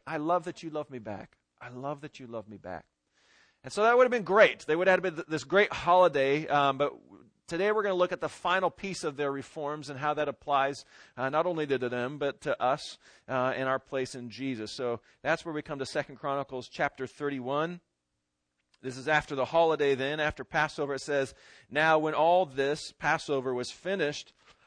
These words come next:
all Israel went, uh, who, uh, who were present went out to the cities of Judah and broke in pieces the pillars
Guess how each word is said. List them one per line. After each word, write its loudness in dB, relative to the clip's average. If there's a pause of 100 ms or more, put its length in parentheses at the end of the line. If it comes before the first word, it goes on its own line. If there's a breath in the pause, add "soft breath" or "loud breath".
(160 soft breath)
all 8
Israel 2
went, -2
uh, 4 (120)
who, -4
uh, 0
who -2
were 2
present 0
went -2
out 0 (160)
to -6
the -4
cities -4
of -8
Judah 2 (300 soft breath)
and -2
broke 6
in -8
pieces -2
the -6
pillars 0